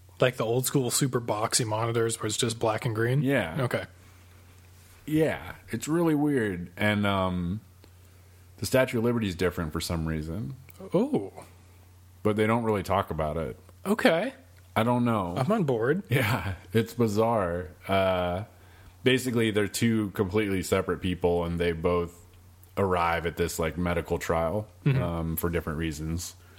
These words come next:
Speaker 2: First episode is Jonah's reason. The second episode is Emma's reason.
Speaker 1: Ah.
Speaker 2: And then you
Speaker 1: Sure.
Speaker 2: coalesce. Um,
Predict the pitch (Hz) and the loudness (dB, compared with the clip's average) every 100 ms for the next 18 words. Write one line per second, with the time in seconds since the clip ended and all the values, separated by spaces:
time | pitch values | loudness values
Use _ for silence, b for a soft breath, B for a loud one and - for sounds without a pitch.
0 | B B - 101 107 87 85 95 87 82 | B B 2 4 4 0 0 0 2 0
1 | 92 110 110 98 104 98 104 95 82 82 | 2 2 2 0 0 2 0 0 -2 -2
2 | 85 85 - 90 85 87 87 80 87 82 | 0 -2 -2 0 2 2 0 0 0 0
3 | 87 87 190 160 82 80 - 85 82 80 | -2 -2 -2 -4 -6 -12 -6 -2 -2 -2
4 | 78 78 82 - - - 120 90 - - | -2 -4 -6 -12 -14 -2 -2 -2 -12 -8
5 | - 85 80 80 80 - - B B B | -2 0 0 -2 -4 -8 -16 B B B
6 | B B B 98 101 95 92 87 85 85 | B B B 0 2 2 0 0 -4 -4
7 | 104 | -6